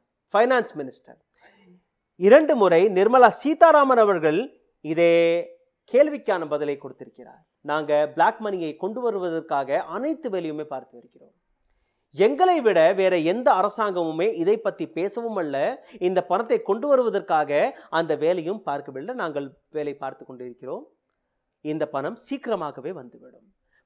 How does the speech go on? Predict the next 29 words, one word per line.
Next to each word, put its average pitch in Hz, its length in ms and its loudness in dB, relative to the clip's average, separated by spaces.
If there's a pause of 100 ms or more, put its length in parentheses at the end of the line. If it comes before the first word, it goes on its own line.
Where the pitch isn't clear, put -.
(100)
பல 190 200 8
நாடுகளில் 185 540 2
நாங்கள் 165 380 -4
ட்ரீட்டியை 247 320 -2 (120)
போட்டிருக்கிறோம். 147 540 -10 (160)
பல 180 200 4
நாடுகளில் 185 500 2
அந்த 175 260 -2
ஒப்பந்தத்தில் 202 640 -2 (320)
கையெழுத்தும் 208 460 -2
போடப்பட்டு 240 420 -2
விட்டது. 131 500 -18
அதனால் 165 360 -6
கவலைப்படாதீர்கள், 151 880 -6
இந்த 143 180 -10
பணம் 135 260 -12
வந்துவிடும்." 123 560 -14 (260)
இரண்டாயிரத்தி 202 440 0
பதினாலாம் 190 460 0
ஆண்டு 170 240 -6
பதினஞ்சு 185 300 -4
லட்சம், 180 420 -8
இன்னைக்கு 170 320 -8
இருபத்தஞ்சு 196 420 -6
லட்சமாக 151 440 -10
கூட 139 200 -10 (360)
இது 135 180 -10
மாற 123 300 -10
இருக்கிறது. - 380 -20